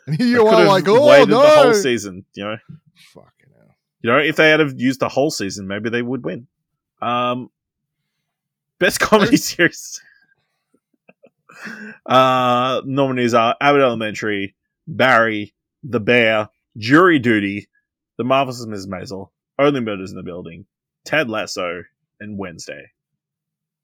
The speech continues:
Speaker 2: What would you add to that list, Dylan?
Speaker 1: I'm good.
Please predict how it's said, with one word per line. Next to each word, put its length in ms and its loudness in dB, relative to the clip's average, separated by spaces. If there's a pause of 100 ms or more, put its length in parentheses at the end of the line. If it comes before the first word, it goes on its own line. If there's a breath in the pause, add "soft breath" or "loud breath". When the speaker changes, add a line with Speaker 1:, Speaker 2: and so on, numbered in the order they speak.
(760)
Speaker 2:
What 180 -2
would 100 -4
you 120 -2
add 140 -10
to 80 -10
that 120 -6
list, 180 -14
Dylan? 240 -18 (1120)
Speaker 1:
I'm 160 -12
good. 260 -10